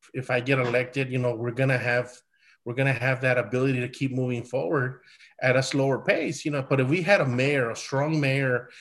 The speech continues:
that, that, that really understood policies, procedures, um, uh,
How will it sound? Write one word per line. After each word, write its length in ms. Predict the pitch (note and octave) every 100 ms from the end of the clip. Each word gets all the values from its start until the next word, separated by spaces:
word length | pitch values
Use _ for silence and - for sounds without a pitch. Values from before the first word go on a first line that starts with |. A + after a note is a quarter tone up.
| - -
that, 480 | A2 A#2+ A2+ A2+ B2+
that, 400 | A#2+ A#2 A2 B2+
that 240 | B2 A#2
really 340 | A#2+ C#3+ D3+ D3+
understood 520 | C#3+ C#3 - C#3 C3+
policies, 580 | B2 C3 B2+ B2+ A#2+ -
procedures, 960 | A#2+ - - B2 A#2 A#2+ A#2+ A2+ - - - - -
um, 540 | A#2+ A2+ A2 G#2 G#2+ _
uh, 140 | B2+